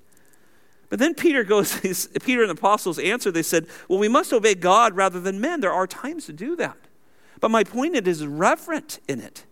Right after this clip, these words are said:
I know there's been a lot of chatter on social media, which I stay far off of, um, of churches that met and they shouldn't have and all that stuff. Well,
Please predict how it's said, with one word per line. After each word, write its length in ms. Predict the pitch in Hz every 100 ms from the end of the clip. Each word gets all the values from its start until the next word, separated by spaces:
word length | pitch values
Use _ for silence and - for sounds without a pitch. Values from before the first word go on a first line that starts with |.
| _ _ - _ _ _ _ _ -
I 240 | - 220
know 220 | 233 269
there's 180 | 233 190
been 240 | 165 190 170
a 60 |
lot 260 | 160 165 160
of 220 | 147 143 - -
chatter 640 | - - 165 147 131 123 127 135 - -
on 160 | 139
social 280 | 131 151 143
media, 300 | 135 135 131
which 180 | 120 120
I 80 | 123
stay 340 | - - 131
far 440 | - - 156 123 107
off 180 | 98
of, 200 | - 87 - - - - - _
um, 580 | 95 143 131 127 123 123
of 320 | - 131 117 -
churches 380 | 175 160 135
that 220 | 123 135 123
met 520 | 135 135 127 123 -
and 120 | 131
they 100 | 131
shouldn't 360 | 123 160 131 127
have 320 | 123 127 127
and 80 | 127
all 300 | 135 139 131
that 240 | 120 -
stuff. 400 | - 147 120 -
Well, 200 | 151 143